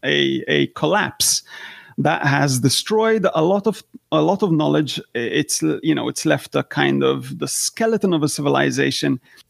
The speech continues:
and people are just struggling to survive. Now, if you introduce an alien race into that with all their advanced technologies and presumably a much more advanced society,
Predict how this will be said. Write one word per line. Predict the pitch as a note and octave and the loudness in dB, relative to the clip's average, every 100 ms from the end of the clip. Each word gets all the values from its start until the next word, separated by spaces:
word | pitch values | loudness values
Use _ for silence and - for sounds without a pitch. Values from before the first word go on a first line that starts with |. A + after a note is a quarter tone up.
| - | -2
and | D#3 C3+ | 0 2
people | D#3+ D3 | 0 0
are | C#3+ | 0
just | C#3+ | 0
struggling | - - A#2 B2 A#2+ | 0 -2 -2 -2 -2
to | - | -4
survive. | - D3 E3 A#3+ - - - - - - _ _ _ - | -2 0 2 2 0 -4 -16 -20 -20 -20 _ _ _ -2
Now, | G#3 G#3 | 0 2
if | G#3 | 2
you | C4 | 2
introduce | D4+ D4 A3 A#3 - | 2 0 2 0 2
an | G3+ | 2
alien | F3+ D#3+ D3+ C#3 | 4 4 4 4
race | D#3 A3+ B3+ - | 4 4 2 2
into | D3 C#3+ | 0 0
that | G#2+ - - | -4 -4 -2
with | D#3 | 0
all | E3 G3+ | 2 2
their | G3 | 2
advanced | E3+ C#3 D#3 D3+ | 0 0 0 2
technologies | D3 C#3 C#3+ C#3+ B2+ D3 C#3 | -2 0 2 2 0 0 2
and | C#3+ B2+ | 0 0
presumably | D#3 A#2+ D3+ E3 C#3+ C#3+ | -2 0 2 2 2 2
a | C#3+ | 2
much | C#3 D#3+ G3+ - | 2 2 0 2
more | F3+ D3 | 2 2
advanced | B2+ C#3+ D3 - | 0 0 0 -2
society, | C3+ D#3+ C#3+ C3 - D3 | -2 0 0 0 -4 -6